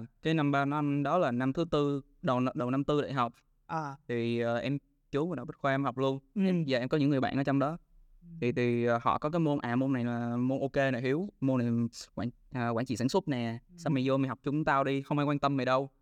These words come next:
Speaker 2: Ừ.
Speaker 1: Thì em trốn vô em học năm.
Speaker 2: Ừ.
Speaker 1: Dạ, xong rồi, ờ, để mà làm tốt cái việc business, cái bên đó thì làm tốt bus-, business, ờ, làm sao để làm được P and L, ờ, tính cash flow như thế nào, ờ, làm sao để làm được cái balance sheet.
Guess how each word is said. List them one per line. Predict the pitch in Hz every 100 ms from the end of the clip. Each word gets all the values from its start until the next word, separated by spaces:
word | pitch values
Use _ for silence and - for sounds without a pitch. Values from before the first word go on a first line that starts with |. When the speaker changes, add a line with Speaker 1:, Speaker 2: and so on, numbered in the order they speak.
| -
Speaker 2:
Ừ. | 170 170 160 156 131
Speaker 1:
Thì |
em | 131
trốn | 135 151 180
vô |
em | 147
học | 131
năm. | 127 131 147 - _ -
Speaker 2:
Ừ. | 180 175 170 143
Speaker 1:
Dạ, | 117 117 -
xong | - 127
rồi, | 123 120 120 117 120 120
ờ, | 120 117
để | 120 -
mà | 143
làm | 123 117
tốt | - 190
cái | 180
việc | 131 -
business, | 147 185 202 -
cái | 165
bên | 151
đó | 143 170
thì | 131
làm | 123
tốt | 117 -
bus-, | 127 -
business, | 143 185 202 - _ _ -
ờ, | 123 117 117 _ _ - -
làm | 120
sao | 123
để | 131
làm | 143 123
được | -
P | -
and | 143 127
L, | 127 131 135 135 135 _ _
ờ, | - 120 117
tính | 143 175
cash | 196 - 151
flow | 139
như | 135
thế | 160
nào, | 151 117 113 113 - _ - _ _ -
ờ, | 117
làm | 117 120
sao | 131
để | 131
làm | 143 120
được |
cái | 123
balance | 156 139 127
sheet. | 117 180